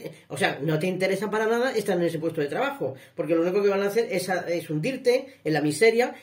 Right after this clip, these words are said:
sentimentalmente, personalmente, porque no son gente que te va a ayudar. Eso lo verás tú. Eso es la, el brillo de los ojos y, y lo que te dicen los ojos de esa persona.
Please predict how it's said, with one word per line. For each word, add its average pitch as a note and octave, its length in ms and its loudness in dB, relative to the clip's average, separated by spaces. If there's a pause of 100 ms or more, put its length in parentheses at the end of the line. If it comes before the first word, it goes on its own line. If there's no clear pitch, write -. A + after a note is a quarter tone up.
sentimentalmente, A3+ 1200 2
personalmente, A3+ 960 2 (240)
porque F3+ 180 -2
no G#3+ 100 2
son A#3 280 -4 (240)
gente A#3 260 4
que G#3+ 80 2
te G#3 120 0
va G3 80 0
a - 20 4
ayudar. F3 480 2 (120)
Eso G#3 180 -2
lo B3 100 6
verás F#3+ 260 2
tú. G3+ 240 -2 (240)
Eso F3 180 0
es A#3 60 6
la, G3+ 220 4
el F3+ 300 -2
brillo F#3+ 260 4
de G#3+ 60 6
los G3 120 0
ojos A3+ 300 -4
y, G3+ 40 2
y E3+ 220 -2
lo D#3+ 140 2
que E3 60 0
te E3 100 -2
dicen G#3+ 220 -2
los F#3+ 120 -2
ojos F3+ 160 -8
de D#3+ 80 -6
esa D#3+ 160 -4
persona. D3+ 400 -4